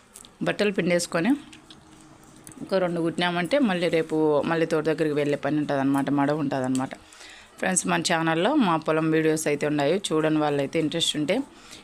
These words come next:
కింద అయితే నేను లింక్ కూడా ఇస్తాను. ఆ వీడియోస్ చూడండి, బాగున్నాయన్నమాట. మా మిరప అయితే ఇప్పుడు నేను త్రీ డేస్ అయిందనమాట వెళ్ళక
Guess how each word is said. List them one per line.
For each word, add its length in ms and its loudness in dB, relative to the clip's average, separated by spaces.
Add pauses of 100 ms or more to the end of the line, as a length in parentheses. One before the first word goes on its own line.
(160)
కింద 220 2
అయితే 220 2
నేను 280 0
లింక్ 280 0
కూడా 240 2
ఇస్తాను. 360 0
ఆ 40 2
వీడియోస్ 500 0
చూడండి, 680 0 (120)
బాగున్నాయన్నమాట. 680 0 (240)
మా 400 0
మిరప 320 -2
అయితే 320 -2 (1300)
ఇప్పుడు 240 -4
నేను 140 0 (140)
త్రీ 120 0 (100)
డేస్ 240 2
అయిందనమాట 420 0 (100)
వెళ్ళక 260 -2